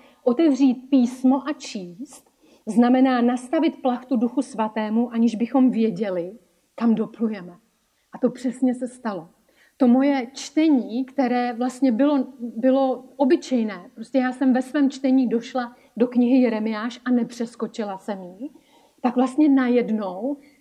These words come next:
eh, to se mnou začalo pracovat. A víte, role proroka, jedna z rolí proroka je, že dokáže strhnout falešná očekávání a dokáže začít sázet skutečnou pravdu a něco, o co se můžete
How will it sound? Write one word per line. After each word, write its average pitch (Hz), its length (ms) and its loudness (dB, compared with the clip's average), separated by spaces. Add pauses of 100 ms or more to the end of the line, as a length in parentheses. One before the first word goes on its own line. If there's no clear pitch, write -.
(140)
eh, 202 240 -4
to 247 100 -4
se 269 180 -4
mnou 254 260 4
začalo 233 440 -4
pracovat. 220 600 -8 (600)
A 220 160 2
víte, 269 260 2 (380)
role 277 320 2
proroka, 240 720 0 (100)
jedna 285 300 4
z 240 100 -2
rolí 254 280 2
proroka 262 500 0
je, 190 240 -4 (560)
že 233 180 2
dokáže 262 580 0
strhnout 285 680 0
falešná 254 600 -4
očekávání 214 840 -8
a 226 80 -10
dokáže 233 560 -2
začít 233 460 -6
sázet 240 600 -6 (320)
skutečnou 254 680 -2
pravdu 220 420 -6
a 262 100 -8
něco, 247 460 2
o 240 120 -14
co 247 160 -8
se 240 160 -8
můžete 220 600 -2